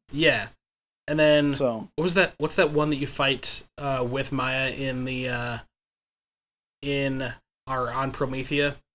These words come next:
Speaker 2: No, that's the, that's the Rampager.
Speaker 1: Oh, then what's the one I'm thinking of that you fight on Eden Six?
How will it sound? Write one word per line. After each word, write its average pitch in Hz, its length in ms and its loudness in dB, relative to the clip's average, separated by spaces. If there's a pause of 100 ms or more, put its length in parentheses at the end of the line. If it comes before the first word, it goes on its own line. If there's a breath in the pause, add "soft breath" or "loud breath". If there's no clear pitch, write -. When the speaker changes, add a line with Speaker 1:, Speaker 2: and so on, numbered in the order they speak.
(720)
Speaker 2:
No, 202 160 8
that's 196 180 4
the, 202 200 2
that's 196 200 0
the 202 100 -2
Rampager. 110 420 -2
Speaker 1:
Oh, 165 200 6
then 147 180 2
what's 170 180 2
the 208 80 4
one 165 160 4
I'm 170 120 4
thinking 131 260 -2
of 120 100 -4
that 123 80 -4
you 127 100 -4
fight 139 220 0
on 123 160 -4
Eden 120 240 -4
Six? - 640 2